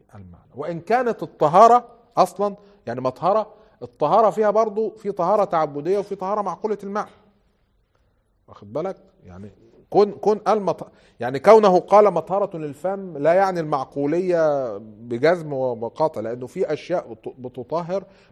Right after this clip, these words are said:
بس لما قال للفم ملنا إلى إيه؟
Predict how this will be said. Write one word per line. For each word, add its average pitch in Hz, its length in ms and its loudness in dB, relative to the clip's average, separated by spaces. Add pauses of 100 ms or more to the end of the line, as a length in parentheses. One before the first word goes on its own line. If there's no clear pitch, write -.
بس 127 200 -8
لما 147 260 -4
قال 247 180 0
للفم 185 640 0 (720)
ملنا 180 400 -2
إلى 143 220 -6
إيه؟ 147 260 -6